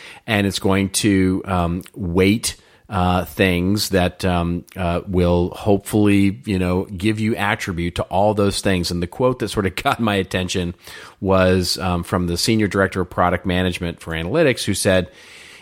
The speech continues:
"It creates a prediction model that learns by weighting a set of touch points on how likely a user is to purchase something."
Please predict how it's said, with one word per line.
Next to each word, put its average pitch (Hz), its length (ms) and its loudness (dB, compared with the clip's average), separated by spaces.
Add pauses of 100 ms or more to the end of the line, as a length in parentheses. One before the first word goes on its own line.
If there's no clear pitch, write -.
(120)
"It 143 120 2
creates 202 460 2
a 175 60 2
prediction 120 600 2
model 67 360 -4
that 82 200 -2
learns 160 380 0
by 110 180 2
weighting 104 440 2
a 80 60 -2
set - 260 -2
of 143 120 -2
touch - 300 -4
points 78 260 -6
on 98 120 0
how 160 260 2
likely 131 600 2
a - 80 -2
user 107 440 4
is 80 220 0
to - 100 -8
purchase - 400 0
something." - 500 -8